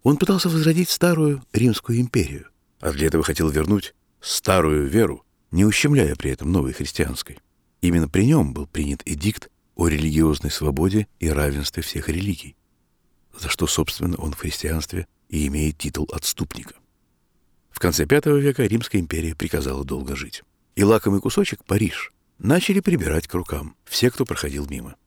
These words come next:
То викинги, то франки, то сарацины. Гроза Европы Аттила, только что зарезавший в Кёльне десять тысяч дев, прошёл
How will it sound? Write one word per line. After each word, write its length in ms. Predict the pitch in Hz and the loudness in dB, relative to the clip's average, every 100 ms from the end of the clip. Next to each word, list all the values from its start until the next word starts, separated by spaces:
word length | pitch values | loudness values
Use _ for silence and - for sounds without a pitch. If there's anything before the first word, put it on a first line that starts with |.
| _ _ | _ _
То 140 | 110 | 2
викинги, 580 | 117 147 - 73 - - - | 4 4 2 -6 -14 -12 -2
то 100 | 120 | -2
франки, 440 | - 117 87 73 | 2 2 2 -4
то 120 | - | -4
сарацины. 680 | 107 143 139 135 - 76 71 _ _ _ _ _ _ _ - | 0 2 2 2 0 -2 -6 _ _ _ _ _ _ _ -8
Гроза 360 | 80 82 82 | 0 2 4
Европы 420 | 87 87 95 85 | 4 4 4 2
Аттила, 600 | 82 - - 143 92 69 - _ _ - | -2 0 4 6 6 2 -6 _ _ -2
только 180 | 92 | -2
что 120 | - 87 | 0 0
зарезавший 560 | 87 92 82 73 85 | 2 2 0 -2 -4
в 60 | - | -2
Кёльне 420 | 98 82 76 73 _ | 0 0 0 -6 _
десять 380 | 82 85 - - | -4 0 0 -2
тысяч 280 | - 76 69 | -2 -2 0
дев, 340 | 87 85 - - _ - - - - - | 0 0 -6 -20 _ -20 -20 -20 -10 -4
прошёл 340 | 85 139 143 | 0 2 2